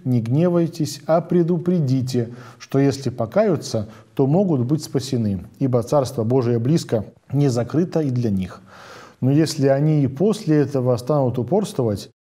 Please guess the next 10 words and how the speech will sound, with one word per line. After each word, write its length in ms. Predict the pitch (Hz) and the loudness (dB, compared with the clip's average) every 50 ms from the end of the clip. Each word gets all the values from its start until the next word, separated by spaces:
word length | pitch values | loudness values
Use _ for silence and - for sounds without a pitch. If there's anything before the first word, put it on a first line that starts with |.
| _ _ - | _ _ 0
то 120 | 143 139 | 2 2
жителям 440 | 120 151 180 170 160 143 147 143 135 | 4 4 2 2 2 2 2 2 0
Содома 760 | 139 - 135 123 110 110 147 180 202 196 185 180 175 165 143 | 0 0 0 0 2 2 2 4 4 4 4 4 4 2 2
отраднее 760 | 139 147 143 143 139 143 156 151 139 139 135 135 131 127 | 0 0 0 2 2 4 4 4 2 2 2 4 2 2
будет 500 | 120 113 117 135 156 180 170 196 196 180 | 2 2 2 2 2 4 4 4 2 2
в 160 | 190 - - - | -2 -8 -6 -2
последний 680 | - 139 123 127 - 143 135 131 120 120 120 120 113 | 0 0 0 0 0 2 2 2 2 2 2 2 2
день, 460 | 104 101 117 135 147 160 165 160 139 - - - - | 2 2 2 4 4 4 2 0 -2 -6 -8 -4 0
нежели 600 | 123 117 113 107 92 113 113 113 123 131 127 127 123 | 0 2 2 0 0 0 0 0 0 -2 -4 -6 -6
им. 240 | 117 104 98 85 | -4 -4 -4 -4